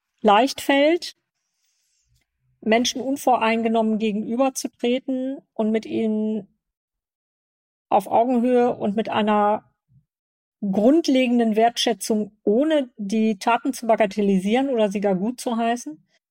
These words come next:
mit einer grundlegenden Wertschätzung für den Menschen, der mir gegenüber sitzt, zu begegnen. Und ich bin da sehr sachlich. Und, äh, ich kann mir mit, mit großer Klarheit und großer Nüchternheit ziemlich schlimme Dinge anhören.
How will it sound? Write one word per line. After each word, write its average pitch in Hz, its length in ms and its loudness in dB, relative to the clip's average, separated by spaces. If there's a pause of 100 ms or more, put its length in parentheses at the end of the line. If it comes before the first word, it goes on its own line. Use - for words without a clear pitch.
(340)
mit 226 120 2
einer 220 200 2
grundlegenden 240 540 2
Wertschätzung 220 520 -2
für 233 160 0
den 202 180 4
Menschen, 220 340 0
der 233 80 2
mir 214 120 2
gegenüber 220 420 0
sitzt, 214 300 -6
zu 208 100 -2
begegnen. 185 600 -2
Und 202 420 -6
ich 208 180 -10
bin 226 180 0
da 226 160 4
sehr 202 240 2
sachlich. 185 540 -4 (100)
Und, 202 460 -4
äh, 202 380 2 (640)
ich 196 160 -6
kann 247 160 2
mir 233 80 4
mit, 208 340 -2
mit 208 260 -4
großer 247 500 2
Klarheit 214 520 2
und 208 180 -4
großer 240 380 0
Nüchternheit 196 840 0 (540)
ziemlich 254 320 0
schlimme 208 220 2
Dinge 180 240 2
anhören. 165 480 0